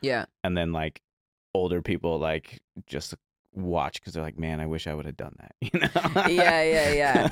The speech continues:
Speaker 2: <laughs>
Speaker 1: Yeah, I think,
Speaker 2: Um,
Speaker 1: yeah, I, I mean, uh, the, the demographic I feel like is gonna be more wide now, not
Speaker 2: Yeah.
Speaker 1: 'cause of me, but I feel like just 'cause they take younger people now, like, the cutoff is twenty-eight. You can't be older than twenty-eight to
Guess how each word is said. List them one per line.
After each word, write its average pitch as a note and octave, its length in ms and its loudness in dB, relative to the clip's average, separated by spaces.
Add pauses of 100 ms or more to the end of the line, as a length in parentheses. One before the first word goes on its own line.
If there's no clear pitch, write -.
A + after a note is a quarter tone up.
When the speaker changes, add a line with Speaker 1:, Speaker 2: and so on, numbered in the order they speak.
Speaker 2:
<laughs> - 640 -2
Speaker 1:
Yeah, D#3 300 4
I A#2 60 4
think, - 240 2
Speaker 2:
Um, - 60 -10
Speaker 1:
yeah, C#3+ 520 2
I, C#3+ 60 2
I - 40 0
mean, D3 280 -2 (1040)
uh, C#3+ 80 0
the, B2+ 340 -4 (320)
the D3+ 160 -2
demographic F3+ 720 2
I C#3+ 80 2
feel C#3 200 0
like B2+ 180 0
is B2 120 -2
gonna B2 220 0
be A#2 260 -2
more A2 500 -2
wide A#2 800 0
now, A#2+ 560 2
not E3+ 200 6
Speaker 2:
Yeah. D#3 60 2
Speaker 1:
'cause C3 180 2
of A#2 80 0
me, C#3 240 0
but B2 140 2
I B2 100 2
feel C3 180 -2
like A#2+ 140 0
just - 220 -4
'cause B2 180 -2
they B2+ 120 0
take C3 340 -2
younger A#2+ 340 0
people A#2+ 640 -2
now, F3 380 0
like, B2+ 220 0
the B2+ 80 -2
cutoff D#3 400 2
is - 80 -4
twenty-eight. G#2 520 -4
You - 100 -10
can't C#3 260 -4
be C3 100 0
older A#2+ 220 0
than G#2+ 160 -4
twenty-eight G2 580 -4
to - 160 -6